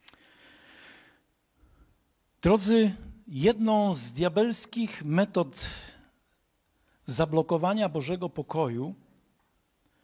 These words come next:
w życiu chrześcijanina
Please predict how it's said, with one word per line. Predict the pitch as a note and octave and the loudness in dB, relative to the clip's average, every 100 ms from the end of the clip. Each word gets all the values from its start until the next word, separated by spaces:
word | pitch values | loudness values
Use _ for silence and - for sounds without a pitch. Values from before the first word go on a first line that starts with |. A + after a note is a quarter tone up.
| _ _ _ _ _ _ _ _ _ _ | _ _ _ _ _ _ _ _ _ _
w | C3 | -8
życiu | B2+ F#3 G3 | -6 -6 -6
chrześcijanina | - F3+ - F3+ D3+ C3 A#2 B2 F#2 | -4 -4 -2 0 0 -2 -4 -8 -10